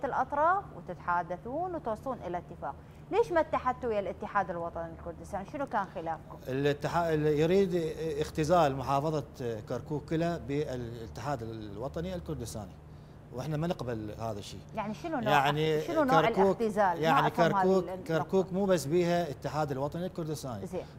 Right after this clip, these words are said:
Speaker 2: كركوك بيها مكون التركماني، بيها مكون العربي، بيها حزب الديمقراطي الكردستاني، مدينة تعايش، آه، سلمي. كنا نأمل من الاتحاد الوطني
Speaker 1: أنا ما فهمت
Speaker 2: الكردستاني
Speaker 1: شنو
Speaker 2: أن
Speaker 1: يعني يختزل؟ هسه هي، آه، غصبًا عن يرضى والما يرضى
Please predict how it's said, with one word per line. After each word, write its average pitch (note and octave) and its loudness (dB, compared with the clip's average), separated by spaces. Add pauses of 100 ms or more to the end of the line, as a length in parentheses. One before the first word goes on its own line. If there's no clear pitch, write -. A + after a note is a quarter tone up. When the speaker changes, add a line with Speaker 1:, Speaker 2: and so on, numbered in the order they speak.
(120)
Speaker 2:
كركوك D#3 2
بيها D3+ 6
مكون D3+ 2
التركماني، C3+ -4
بيها C#3+ 0
مكون A#2+ -4
العربي، C#3 -2
بيها C3 -4
حزب C3 -8
الديمقراطي B2+ -4 (380)
الكردستاني، C#3 -2
مدينة C#3+ -2
تعايش، C#3 2
آه، A2+ -4
سلمي. E3 -2
كنا C#3+ -2
نأمل D#3+ 0 (380)
من C#3 -6
الاتحاد C#3 0
الوطني D#3+ 4
Speaker 1:
أنا - 4
ما D4+ 4
فهمت F4 8
Speaker 2:
الكردستاني E3+ 2
Speaker 1:
شنو B3+ 2
Speaker 2:
أن A#3 4
Speaker 1:
يعني G#3 2
يختزل؟ F#3 -2 (120)
هسه A3+ 0
هي، B3+ 0
آه، G#3+ 4
غصبًا A3 2
عن G#3 0
يرضى B3 2
والما G#3+ 2
يرضى A3 2